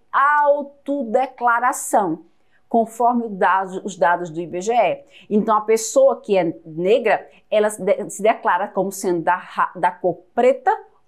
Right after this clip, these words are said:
ou parda. Olha aqui que interessante. Olha comigo aqui no slide. Preste atenção. Vê só que a lei, ela é bastante, é, objetiva quando nos diz o seguinte:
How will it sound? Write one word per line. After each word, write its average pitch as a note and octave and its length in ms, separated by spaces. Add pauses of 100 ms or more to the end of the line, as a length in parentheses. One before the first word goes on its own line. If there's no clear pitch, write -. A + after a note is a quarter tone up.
ou A3+ 320 (460)
parda. D#3+ 580 (380)
Olha C#4 220
aqui C4+ 140
que B3 80
interessante. B3 640 (180)
Olha A#3 160
comigo C4+ 280
aqui A#3 160
no G3+ 60
slide. G#3 380
Preste G3 220
atenção. B3 360 (540)
Vê A3+ 140
só C#4 260
que C#4 240 (120)
a B3+ 160
lei, A3+ 400
ela A3 160
é A#3 40
bastante, D4+ 1120
é, G3+ 240
objetiva G#3 1000 (320)
quando B3 240
nos C4+ 160
diz B3 160
o C4+ 60
seguinte: A#3+ 580